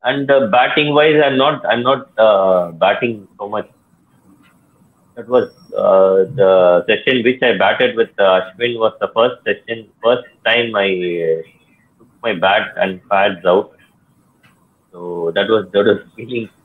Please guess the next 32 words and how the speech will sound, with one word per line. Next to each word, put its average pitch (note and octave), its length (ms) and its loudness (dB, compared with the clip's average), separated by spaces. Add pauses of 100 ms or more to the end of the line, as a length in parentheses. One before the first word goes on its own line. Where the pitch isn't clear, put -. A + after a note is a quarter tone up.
(280)
little, F#2+ 600 -2
uh, D#2 480 0
awkward G2 520 -2
for E2 120 -6
me. F2+ 200 -20 (280)
And F2+ 220 -20
he B2+ 100 2
wanted B2+ 420 2
to C#3 120 0
practice A#2 480 -2
some, G#2 320 -4 (200)
uh, E2+ 560 -10 (600)
uh, E2 500 -8 (680)
so E2+ 380 -10
I E2+ 160 0
thought, G#2 360 -2
uh, E2 560 -4
he G2+ 160 0
asked F#2+ 320 0
me G#2+ 80 -14
to G2 280 -12
come F#2 140 -6
and F#2 180 -8
bat, F#2+ 320 -4
so E2 200 -16 (100)
I D#2+ 120 -16
went E2 280 -20
and D#2 100 -20 (1200)
we F#2 80 -6
have F#2 120 0
been, G#2 260 -2
uh, F2+ 400 2